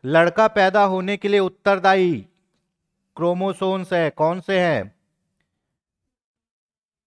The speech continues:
ये एक्स वाई है, है ना, ये गलत टाइप हुआ है, एक्स वाई है। लड़का पैदा कैसे होता है भाई, जब पुरुष का एक्स,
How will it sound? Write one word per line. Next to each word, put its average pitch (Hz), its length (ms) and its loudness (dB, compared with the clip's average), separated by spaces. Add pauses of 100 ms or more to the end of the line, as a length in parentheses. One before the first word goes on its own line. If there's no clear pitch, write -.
(220)
ये 151 480 -4
एक्स 151 300 -6
वाई 131 260 -4
है, 90 180 -10 (380)
है 117 80 -10
ना, 151 200 -12 (800)
ये 107 140 -12
गलत 110 320 -6
टाइप 95 260 -12
हुआ 85 160 -14
है, 82 120 -18 (180)
एक्स 117 260 -8
वाई 101 240 -6
है। 90 160 -12 (1120)
लड़का 143 340 0
पैदा 196 300 0
कैसे 190 280 -4
होता 214 220 0
है 220 60 4
भाई, 202 260 2
जब 160 480 -2 (360)
पुरुष 180 360 -2
का 214 380 2 (300)
एक्स, 180 540 0